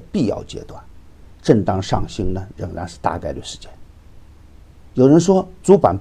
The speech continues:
必破三千点，我想说的是啊，如果这样的预言真的兑现，那将是更大的投资机会出现。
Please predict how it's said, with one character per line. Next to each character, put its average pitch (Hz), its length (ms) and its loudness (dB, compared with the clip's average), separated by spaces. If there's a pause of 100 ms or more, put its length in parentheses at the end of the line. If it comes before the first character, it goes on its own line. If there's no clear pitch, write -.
必 165 140 2
破 - 220 -4
三 101 220 -4
千 87 200 -8
点， - 160 -14 (520)
我 131 120 6
想 - 200 -2
说 87 160 -6
的 85 80 -8
是 - 160 -10
啊， - 120 -10 (540)
如 127 160 6
果 101 400 0
这 143 140 4
样 110 160 6
的 98 80 0
预 107 180 0
言 90 220 -6
真 202 200 4
的 170 80 0
兑 87 220 -2
现， - 240 -4 (1000)
那 170 180 4
将 180 280 4
是 - 140 -4
更 147 320 2
大 113 180 -2
的 87 100 -4
投 95 220 -4
资 98 140 -8
机 131 140 -2
会 107 160 -4
出 98 160 -12
现。 - 200 -14